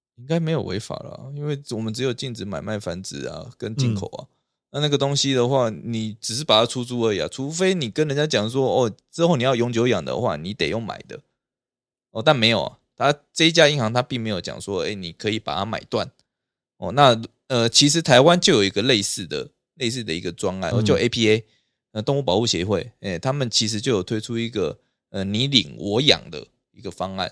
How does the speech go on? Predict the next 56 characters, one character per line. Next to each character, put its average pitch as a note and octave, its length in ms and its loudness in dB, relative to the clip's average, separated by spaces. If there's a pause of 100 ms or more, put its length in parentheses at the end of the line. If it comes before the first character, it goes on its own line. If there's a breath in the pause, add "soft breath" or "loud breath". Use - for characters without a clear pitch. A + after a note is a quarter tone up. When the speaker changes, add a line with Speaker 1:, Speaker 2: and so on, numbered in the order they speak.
Speaker 1:
就 C3+ 140 -8
是 C3+ 60 -8
说， C#3+ 100 -2
哎， E3 180 0
好 D3 220 2
几 A2 180 0
个 F#2+ 140 -2
人 F2+ 180 -2
可 C3+ 140 -4
以 G#2 140 -4 (400)
订 B2 200 -4
阅 G#2 200 0
一 - 120 -10
只 A2 160 -10
狗 - 160 -6
狗， - 280 -12 (520)
哦， D#2+ 240 -6
那 F2+ 400 -2 (120)
由， A2+ 340 2 (540)
呃， G2+ 340 -8
这 D3+ 140 -8
个 G#2 220 2
A A#2 120 -2
P A#2 240 0
A， G#2+ 160 4
也 F#2 60 -4
就 G2+ 80 -6
是 A#2 160 -8
个 G2+ 100 -2
协 D#2+ 240 0
会， G#2+ 200 0
他 G#2 200 -2
去 G#2 300 -8 (100)
帮 B2+ 160 -6
你 A#2 180 -6
养。 G2+ 160 0 (800)
那 D#3 160 2
所 - 240 4
以， F#2+ 360 0 (200)
呃， B2 180 0
就 E3 160 2
其 B2+ 260 4
实 B2+ 80 0
又 C#3+ 140 8
很 G#2+ 120 6
像 A#2 160 2
订 A2+ 140 -4
阅 G#2+ 140 2
制 G#2+ 120 -4
的 F#2 100 2
精 G2 200 -8
神 D#2 180 -8
嘛。 B1+ 220 -12
你 A#2+ 260 -8
如 C#3 140 -2
果 A#2 240 4